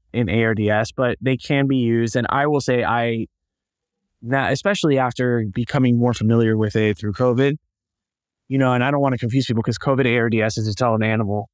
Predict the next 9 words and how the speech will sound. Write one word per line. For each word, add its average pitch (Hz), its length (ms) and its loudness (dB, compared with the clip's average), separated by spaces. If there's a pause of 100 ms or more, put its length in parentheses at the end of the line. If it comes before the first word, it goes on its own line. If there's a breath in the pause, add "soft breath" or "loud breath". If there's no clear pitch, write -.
(240)
but 139 320 0 (460)
after 156 280 0
becoming 135 380 0
more 127 240 2
familiar 123 420 2
with 117 140 0
steroids 113 500 0
and 113 80 0
corticosteroids, 107 760 -2